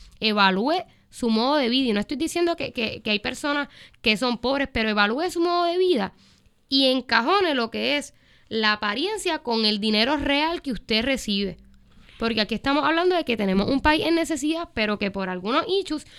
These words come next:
no estamos conscientes de eso y la palabra pobreza nos espanta, pero es en la que vivimos.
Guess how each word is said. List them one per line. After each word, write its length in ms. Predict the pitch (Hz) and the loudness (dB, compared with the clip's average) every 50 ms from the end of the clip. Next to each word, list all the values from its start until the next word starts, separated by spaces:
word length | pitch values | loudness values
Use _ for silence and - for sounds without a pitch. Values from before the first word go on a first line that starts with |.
| - - - - | -20 -16 -8 -4
no 120 | 226 240 | -4 -4
estamos 380 | 254 - - 302 302 320 311 311 | -2 -2 0 2 2 2 0 0
conscientes 720 | - 262 262 233 - - 311 339 359 339 - - 240 214 | -2 -4 -4 -4 -4 -4 -2 -2 -2 -2 -2 -2 0 0
de 200 | 214 226 285 359 | 2 2 0 0
eso 160 | - - 240 | 0 0 0
y 40 | 214 | 0
la 100 | 196 190 | 2 2
palabra 340 | 202 196 196 214 247 269 | 4 4 4 4 2 2
pobreza 420 | - 311 311 302 330 359 - 339 294 | 2 2 2 2 2 0 2 2 2
nos 200 | 262 247 - - | 2 2 0 0
espanta, 720 | - 233 - - - - 254 277 302 294 - - 175 - - - - - - | 0 -2 -2 0 4 6 6 6 4 0 -4 -6 -8 -8 -12 -20 -18 -6 0
pero 240 | - 196 196 196 202 | 2 2 4 4 2
es 200 | 247 285 - - - | 0 0 -2 -2 -2
en 140 | 220 202 | 0 2
la 120 | 190 185 180 | 2 0 0
que 140 | - 185 180 | 0 -2 -2
vivimos. 500 | 185 175 180 175 170 170 - - - | 0 0 0 -2 -4 -4 -8 -14 -20